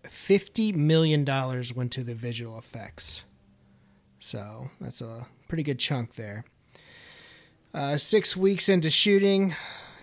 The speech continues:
Missus Shue, she tore her Achilles tendon, and, uh, she had to sh-, which shut down filming. Like I said, they almost replaced her at one point,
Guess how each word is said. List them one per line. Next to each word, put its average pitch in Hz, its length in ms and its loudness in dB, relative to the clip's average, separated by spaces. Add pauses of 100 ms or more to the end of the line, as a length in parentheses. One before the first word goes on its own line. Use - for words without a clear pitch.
Missus 147 640 0
Shue, 170 440 4
she 143 180 0
tore 160 360 0
her 147 180 2
Achilles 160 540 0
tendon, 165 500 2 (140)
and, 123 340 -6
uh, 110 320 -12 (560)
she - 160 -10
had 110 100 -10
to 113 100 -12
sh-, - 300 -6 (120)
which 135 160 -6
shut - 320 0
down 127 240 -2
filming. 127 580 -4
Like 123 120 -10
I 127 40 -18
said, 120 220 -10
they 117 140 -8
almost 113 580 -10 (260)
replaced 135 500 -2
her 123 140 -6
at 117 100 -10
one 120 220 -6
point, 117 340 -12